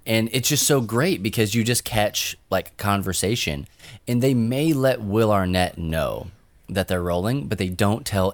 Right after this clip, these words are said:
anybody else. And so, like, the conversations that they have,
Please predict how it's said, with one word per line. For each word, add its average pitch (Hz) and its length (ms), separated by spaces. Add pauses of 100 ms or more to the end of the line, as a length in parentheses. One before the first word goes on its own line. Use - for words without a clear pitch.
anybody 85 680
else. - 440 (440)
And 92 220
so, 87 500
like, 92 180
the 87 80
conversations 104 920
that 90 160
they 90 120
have, 90 360